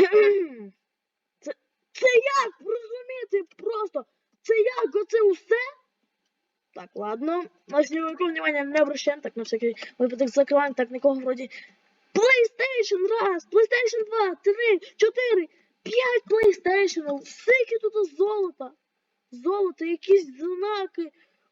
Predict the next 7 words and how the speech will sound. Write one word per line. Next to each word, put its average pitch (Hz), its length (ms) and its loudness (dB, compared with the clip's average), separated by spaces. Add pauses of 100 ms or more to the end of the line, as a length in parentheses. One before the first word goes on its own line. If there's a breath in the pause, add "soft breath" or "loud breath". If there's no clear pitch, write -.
Господи 403 840 -2
мій, 349 200 -10 (160)
сніговики. 453 1300 2 (1000)
Скелет 294 540 -2
з - 40 -12
якоюсь 285 320 -8
дудкою. 262 340 -10